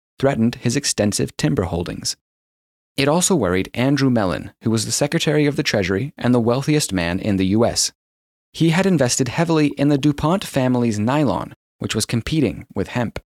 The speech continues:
But this narrative leaves out the racist and classist motives behind cannabis prohibition. The Federal Bureau of Narcotics led the first public information campaign against cannabis.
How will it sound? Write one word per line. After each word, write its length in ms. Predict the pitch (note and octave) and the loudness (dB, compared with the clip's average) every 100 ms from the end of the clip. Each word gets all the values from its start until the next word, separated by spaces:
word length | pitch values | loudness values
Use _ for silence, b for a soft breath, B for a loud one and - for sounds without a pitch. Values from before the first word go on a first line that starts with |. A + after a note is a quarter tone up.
| _ _ _ _ _ _ _ _ _ _ _ | _ _ _ _ _ _ _ _ _ _ _
But 120 | A#2 | -4
this 200 | D3+ D#3 | 0 0
narrative 440 | C3+ C3 B2 B2+ A#2 - | 2 2 2 0 -2 0
leaves 320 | A#2+ D3+ C3 | 2 2 2
out 260 | C3 B2+ - | 0 0 -2
the 100 | A#2 | -2
racist 580 | G#2+ C3 C#3 D3+ - - | 0 0 0 -2 -4 -4
and 120 | D3 | -4
classist 600 | C#3+ - A#2 B2+ C#3+ - A#2+ | -2 -4 -2 -2 -2 -2 -2
motives 460 | G#2 F#2+ F#2 G2 - | 0 0 0 -4 -8
behind 500 | - G2+ A2 A2+ A#2 | -6 -4 -2 -2 -2
cannabis 360 | - F#2+ F2 F#2+ | -2 -4 -4 -6
prohibition. 600 | - E2 E2 G#2 F2 - _ _ _ _ _ _ _ _ _ _ _ _ | -6 -4 -2 -2 -4 -8 _ _ _ _ _ _ _ _ _ _ _ _
The 80 | - | -4
Federal 320 | - E3+ G3 | 0 2 2
Bureau 340 | B2 A2+ G#2+ G2 | 4 2 2 2
of 180 | G2+ | -2
Narcotics 640 | G2 E2+ - E2 - - - - | -2 -4 -4 -6 -4 -4 -6 -4
led 220 | A2+ C#3 | -2 0
the 100 | C#3+ | -2
first 480 | D3+ - C#3+ - - | -2 0 0 -2 -6
public 340 | - G2+ G#2+ - | -6 -2 -2 -2
information 580 | A2 G#2 G#2+ F2 - G2+ | -2 0 0 0 -2 -2
campaign 460 | F2 F#2+ E2+ E2 | -4 -4 -4 -4
against 400 | E2 C#2 - - | -4 -4 -6 -8
cannabis. 480 | - A2+ G2+ - | -4 -2 -2 -4